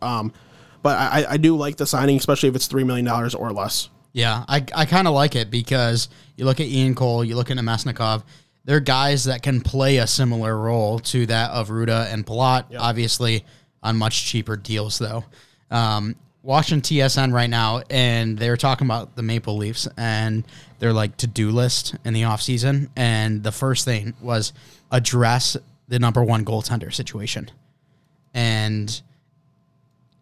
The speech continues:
Speaker 2: had a check next to it, and now they're showing Matt Murray and his stats.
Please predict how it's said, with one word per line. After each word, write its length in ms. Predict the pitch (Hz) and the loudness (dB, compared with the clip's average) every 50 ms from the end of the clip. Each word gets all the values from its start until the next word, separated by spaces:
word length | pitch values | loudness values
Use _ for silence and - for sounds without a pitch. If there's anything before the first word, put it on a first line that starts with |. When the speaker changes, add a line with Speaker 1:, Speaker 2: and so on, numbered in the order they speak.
| _ _ _ _ _ - | _ _ _ _ _ -8
Speaker 2:
had 160 | - 131 123 | -2 -2 -2
a 60 | - 123 | -2 0
check 340 | - - - 131 - - - | 0 2 2 2 -2 -2 -6
next 200 | 123 - - - | -8 -4 -4 -4
to 140 | - 117 101 | -4 -4 -6
it, 80 | 65 64 | -6 -8
and 140 | 82 117 | -6 -6
now 120 | 123 113 117 | -4 -4 -2
they're 120 | 123 127 | -4 -2
showing 280 | 120 - 135 120 113 107 | 0 2 2 4 4 4
Matt 200 | 107 113 117 78 | 2 0 0 -2
Murray 260 | 117 113 107 110 110 | -4 -4 -4 -4 -4
and 100 | 110 113 | -4 0
his 240 | 110 139 123 - - | 0 2 2 2 0
stats. 540 | - - - - 98 - - - - 196 | 0 -2 -4 -4 -2 -2 -2 -2 -2 -4